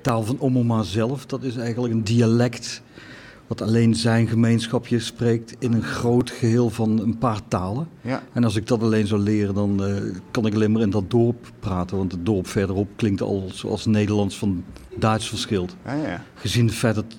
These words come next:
Speaker 1: dat ze heel lang zo geïsoleerd van elkaar geleefd hebben.
Speaker 2: Ja, is die taal helemaal anders en, eh, wel uit dezelfde wortels, maar toch heel anders ontwikkeld.
Speaker 1: Ja.
Speaker 2: Eh, even een korte, eh, biografie. Je ging naar de Rijksacademie. Eh, je geeft daar ook les, hè,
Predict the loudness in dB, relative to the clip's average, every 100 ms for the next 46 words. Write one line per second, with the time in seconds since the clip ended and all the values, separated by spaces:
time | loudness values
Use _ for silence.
0 | -8 -6 -4 0 2 4 2 0 -4 -2
1 | 0 2 2 2 0 0 0 -4 0 -2
2 | 0 0 -2 -2 -6 -8 -12 -14 -12 -12
3 | -18 -20 -14 -2 -2 -2 -8 -2 0 0
4 | 0 0 0 -2 -2 -4 -6 -6 -4 -4
5 | -4 -6 -10 -18 -4 0 0 0 -2 0
6 | -2 -4 -4 -4 -4 -6 -2 -2 -2 -6
7 | -6 -6 -6 -8 -12 -4 -4 -4 -18 -18
8 | -16 -16 -4 -2 2 2 2 2 2 4
9 | 4 4 4 2 0 0 0 0 -2 0
10 | 2 4 4 4 0 -2 -2 2 4 4
11 | 2 -2 -12 -6 -2 0 0 0 2 2
12 | 2 0 0 -4